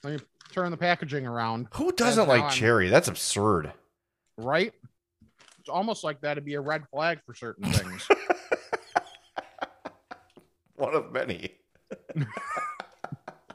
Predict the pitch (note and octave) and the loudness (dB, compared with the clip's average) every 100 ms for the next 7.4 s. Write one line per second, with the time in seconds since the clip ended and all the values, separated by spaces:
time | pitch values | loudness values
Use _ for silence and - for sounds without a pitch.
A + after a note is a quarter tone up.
0 | _ - F#3 F#3 C#3+ G#2+ _ _ - - | _ -2 0 2 0 -2 _ _ -16 -12
1 | - F3+ F3+ F3+ F3+ E3+ D#3+ D3 - _ | -2 2 2 0 0 0 0 0 -4 _
2 | _ _ - C3+ B2+ D3+ - A3+ - _ | _ _ -8 0 2 2 0 -4 -6 _
3 | _ _ _ _ _ - F#2+ F#2 B2 - | _ _ _ _ _ 0 2 2 -2 -12
4 | _ _ _ D3+ D3 D3+ D#3+ E3+ G#3 _ | _ _ _ 0 2 2 2 2 0 _
5 | F#2+ F#2 F#2 F2 - _ _ _ _ _ | 0 4 4 2 -4 _ _ _ _ _
6 | _ _ _ _ _ _ _ _ _ _ | _ _ _ _ _ _ _ _ _ _
7 | C#3 C#3+ C#3+ C#3+ | -4 -2 -2 -4